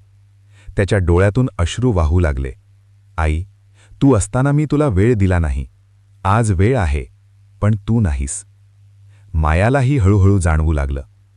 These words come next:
घर स्वच्छ आहे, पण आपुलकी नाही. ती स्वयंपाकघरात उभी राहिली, आईची वही हातात घेतली. त्या वहीत रोजचे खर्च, देवाची नावं आणि शेवटी एक ओळ, "माझ्या लेकरांनी कधी मला ओझं समजू नये."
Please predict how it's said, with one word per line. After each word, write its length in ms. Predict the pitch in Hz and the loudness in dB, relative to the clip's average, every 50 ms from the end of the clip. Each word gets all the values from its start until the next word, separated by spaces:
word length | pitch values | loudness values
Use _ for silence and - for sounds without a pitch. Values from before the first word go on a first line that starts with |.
| _ _ _ _ - | _ _ _ _ -12
घर 300 | 82 73 71 80 90 101 | -8 -2 0 2 2 2
स्वच्छ 440 | 101 - - 101 95 98 - - - | 0 0 -2 -2 -4 -4 -4 -4 -2
आहे, 280 | 143 104 80 73 71 65 - - _ _ _ _ _ - - - | -2 -2 -2 -2 -4 -6 -10 -16 _ _ _ _ _ -20 -10 -4
पण 120 | - 120 123 - - | -4 -4 -4 -4 -4
आपुलकी 480 | 90 85 - - 117 127 117 - 104 90 | -4 -4 -2 0 0 -2 0 0 0 0
नाही. 260 | 78 69 65 65 60 - _ _ _ _ _ _ _ _ _ _ _ - | 0 0 -4 -6 -8 -12 _ _ _ _ _ _ _ _ _ _ _ -4
ती 80 | 101 95 | -2 -2
स्वयंपाकघरात 760 | - - 82 80 80 - 98 95 87 82 85 80 92 98 - | -2 0 -2 -2 -2 0 -2 -2 0 0 -2 0 0 0 -2
उभी 220 | 87 76 85 107 104 | 0 0 2 2 2
राहिली, 320 | 90 78 78 73 69 76 - _ _ _ _ _ _ _ - - - | 2 0 -2 -4 -6 -10 -14 _ _ _ _ _ _ _ -20 -10 -4
आईची 360 | 92 95 110 127 - - 151 | -2 0 0 0 0 -2 -2
वही 260 | 127 92 85 85 120 139 | 0 0 2 2 2 0
हातात 300 | 85 82 80 - 85 82 | 0 -2 -2 -2 -2 -2
घेतली. 420 | 71 71 78 80 - 71 73 67 - _ _ _ _ _ _ - - - - - | -2 -2 -4 -4 -6 -8 -10 -10 -12 _ _ _ _ _ _ -20 -20 -12 -4 -2
त्या 100 | 143 151 | 0 0
वहीत 280 | 135 131 120 147 165 - | 2 2 2 2 0 0
रोजचे 400 | 156 98 104 139 - - - 147 139 - | 0 0 0 0 -2 -2 -4 -4 -4 -2
खर्च, 320 | - 92 98 110 - - 82 80 82 82 | -2 -2 -2 -2 -2 -2 -2 -2 -2 -2
देवाची 460 | 85 87 90 92 110 120 - 123 113 | 0 0 2 2 0 -2 -2 -2 -2
नावं 420 | 95 87 82 90 101 98 73 69 - - _ _ _ _ _ _ - | 0 0 0 0 0 0 0 -2 -6 -10 _ _ _ _ _ _ -4
आणि 180 | 90 87 87 87 | -2 0 0 0
शेवटी 460 | - - 90 87 85 85 - 127 135 - - | -2 0 0 0 0 -2 -2 -4 -6 -4 -4
एक 240 | 98 123 135 - 90 | -4 -2 -2 -2 -2
ओळ, 160 | 76 71 67 - _ _ _ _ _ _ _ _ _ _ _ - | -2 -4 -4 -8 _ _ _ _ _ _ _ _ _ _ _ -4
"माझ्या 340 | 101 92 90 90 85 101 123 | -2 0 0 2 2 2 2
लेकरांनी 540 | 110 95 92 90 - 104 107 110 120 127 123 - | 2 0 0 0 -2 -2 0 0 0 -2 -2 0
कधी 240 | - 92 87 104 139 | 0 0 2 2 2
मला 240 | 135 127 123 135 131 | 2 2 0 0 0
ओझं 340 | 95 90 87 80 85 113 131 | 0 0 0 2 2 0 0
समजू 400 | - - 90 85 85 87 131 127 | 0 0 0 0 2 2 2 2
नये." 240 | 101 80 69 60 | 2 0 -2 -4